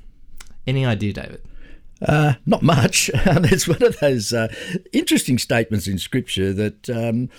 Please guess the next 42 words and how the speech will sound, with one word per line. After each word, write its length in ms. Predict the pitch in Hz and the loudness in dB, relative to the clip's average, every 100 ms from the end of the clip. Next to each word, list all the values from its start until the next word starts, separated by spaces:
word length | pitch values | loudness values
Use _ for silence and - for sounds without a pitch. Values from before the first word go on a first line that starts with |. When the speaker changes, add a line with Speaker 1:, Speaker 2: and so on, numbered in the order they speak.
| - - | -20 -6
Speaker 2:
all 180 | 160 127 | -2 -2
the 80 | 95 | -4
scholars 420 | - 98 107 95 | -4 -2 -2 -2
and 80 | 98 | 0
all 140 | 101 | 0
the 160 | 85 92 | 0 -2
experts 600 | - - 95 98 95 - | -4 -2 0 0 -2 -4
and 280 | 80 78 98 | -2 0 0
all 60 | |
the 160 | 71 80 | -2 0
amateurs, 320 | 101 73 73 | -2 -2 -8
for 100 | 78 | -4
that 200 | 80 - | -4 -2
matter, 420 | 87 95 82 82 | -2 0 0 0
where 380 | 78 82 82 76 | 0 0 0 -2
scratch 360 | - 101 90 85 | -4 -4 -2 -2
our 60 | |
heads 240 | 82 92 87 | 0 0 -2
about. 280 | 95 95 - - 156 | -2 -2 -4 -4 2
And 140 | 156 | 4
just 260 | 214 - - | 4 0 0
incidentally, 320 | 104 107 90 | 0 0 -2
before 240 | 85 - 78 | -2 -4 -4
I 20 | |
go 140 | 82 | -2
on 80 | 80 | -4
to 60 | 76 | -4
comment 340 | 107 80 65 | -2 -2 -2
on 100 | 160 | -4
it, 80 | - | -6
y-, 500 | - - - - - | -12 -20 -16 -12 -12
y-, 280 | - - - - | -12 -12 -16 -6
you 180 | 233 | -2
know, 120 | 165 - | -2 -2
the 100 | 233 | -2
Bible's 360 | 339 240 175 | 0 0 0
like 180 | 208 165 | 2 0
that. 220 | - - _ _ | -2 -8 _ _
We 80 | 185 | 0
don't 200 | 196 190 | 2 4
always 320 | 175 147 117 | 6 4 2
have 360 | 110 90 90 92 | 0 -2 -2 -6